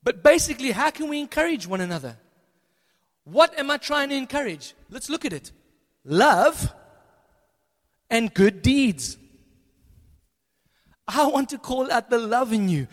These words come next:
I want to call out the good deeds I see in you. You may have a hundred bad deeds, but you have one good. That's the one I'm gonna focus on.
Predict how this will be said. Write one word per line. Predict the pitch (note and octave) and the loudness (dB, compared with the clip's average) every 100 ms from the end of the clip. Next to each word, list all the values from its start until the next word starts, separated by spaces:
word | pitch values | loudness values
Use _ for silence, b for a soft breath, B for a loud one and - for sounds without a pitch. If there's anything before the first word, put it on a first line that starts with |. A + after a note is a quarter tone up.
| B - | B -2
I | A#3+ | 0
want | C4+ C4 | 0 -4
to | |
call | - C4 B3+ | -6 -4 -2
out | B3+ - | -4 -6
the | G3+ | -6
good | A#3 A3 - | -6 -4 -2
deeds | A3+ B3+ A#3 | 0 0 -2
I | G#3+ | -4
see | - A3+ A3 | -4 -4 -4
in | G3 F#3 | -2 -2
you. | C#3+ G#2+ b b - | -6 -10 b b -8
You | A3+ | -4
may | C#4+ C#4 | -2 0
have | A#3 C4 B3 | -2 -2 -2
a | F#3 | 0
hundred | B3 B3 B3+ E3+ | 0 0 -2 0
bad | B3+ C4 | 0 0
deeds, | G#3 G3+ D3 B B | -2 -4 -4 B B
but | - G3+ | -6 0
you | |
have | A3 D#3+ | 0 0
one | E3+ C#4 G#3+ | 0 0 4
good. | A#3 F#3+ B - C#3 | 4 2 B -12 -2
That's | F3+ - | 0 0
the | - | 2
one | G3+ G3+ | 4 4
I'm | F3+ | 4
gonna | E3+ E3+ | 2 0
focus | - F#3 D#3 - | 2 0 0 -6
on. | B2 | -10